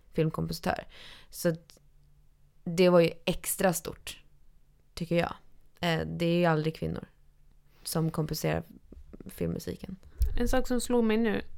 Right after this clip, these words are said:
Speaker 2: är ju att Golden Globes delar ut pris inom film och T V.
Speaker 1: Mm.
Speaker 2: Man har ingen musikpris eller liksom film-, eller kompositörspris för T V-serierna.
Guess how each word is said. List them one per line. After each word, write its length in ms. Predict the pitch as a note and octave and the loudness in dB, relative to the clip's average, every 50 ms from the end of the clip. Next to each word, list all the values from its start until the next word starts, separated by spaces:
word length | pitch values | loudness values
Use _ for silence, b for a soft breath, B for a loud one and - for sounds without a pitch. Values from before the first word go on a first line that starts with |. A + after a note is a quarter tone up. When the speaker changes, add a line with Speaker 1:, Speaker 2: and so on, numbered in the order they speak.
| - - - - | -12 -12 -8 -4
Speaker 2:
är 100 | G#3 G3 | -2 0
ju 140 | G3 F#3+ F#3+ | 2 2 2
att 380 | F#3 F3+ F#3 - - - - - | 2 0 -2 -4 -8 -14 -14 -4
Golden 320 | F#3+ A3 G#3+ G#3+ G#3 G#3+ | 0 2 2 4 2 2
Globes 260 | G3+ A3 A#3 A#3+ A3 - | 4 4 2 2 2 0
delar 200 | - G3+ G3 F#3+ | -2 0 0 0
ut 120 | F3 - | -2 -4
pris 360 | - - F#3+ F3+ - - - - - - | -4 -4 -4 -2 -4 -6 -12 -16 -14 -10
inom 520 | - F#3+ F3+ E3 - - - F3+ F#3+ F#3 | -6 -6 -4 -4 -4 -4 -4 -6 -6 -8
film 360 | - - C#4+ C#4 C4+ B3 A3+ | -2 0 2 4 4 4 2
och 80 | G#3+ - | 2 0
T 140 | - G3 - | -2 -4 0
V. 160 | - A3 C4+ D4+ - - - - | 0 2 2 0 -2 -8 -10 -6
Speaker 1:
Mm. 240 | G#3+ G3 G3 A3 C#4 b b b b b b - | -4 -2 -2 -2 -4 b b b b b b -4
Speaker 2:
Man 160 | - A#3 A#3+ A#3+ | 2 4 6 6
har 80 | B3 | 6
ingen 180 | A3+ G3+ G3 B3+ | 6 6 4 2
musikpris 960 | D#4+ D#4+ - - F4+ C#4+ G#3+ - - - - - C#4+ C#4 B3 A#3 - - - | 0 -2 -2 0 0 0 0 -2 -6 -12 -8 -4 -4 -2 -2 -4 -6 -6 -2
eller 200 | - B3 A#3+ A#3 | 0 2 2 2
liksom 260 | A3 G3+ - A3 G#3 | 2 2 0 0 0
film-, 340 | - B3+ A#3 G#3+ G3+ G3+ - - - | 0 2 2 2 0 0 -4 -4 0
eller 340 | A#3 A#3 A3 G#3 G3 - - | 2 4 4 4 4 0 -2
kompositörspris 1700 | - A3+ A3 G3+ G#3+ G#3 - - G#3 G#3+ - - - - - - - - - B3 A3 G3+ G3 - - - - - C#4 A#3+ G#3+ G3+ - - | -2 -2 -2 0 -2 -2 -2 -2 -4 -4 -6 -12 -16 -16 -16 -16 -12 2 4 6 6 6 4 0 -4 -6 -2 2 2 2 2 0 -2 -4
för 120 | - D4+ | -6 -6
T 200 | D4 - B3+ A#3 | -2 0 2 2
V-serierna. 520 | F#3+ F#3+ - E4 F4 D4 G3 - - - | 2 2 2 2 4 4 2 0 -2 -6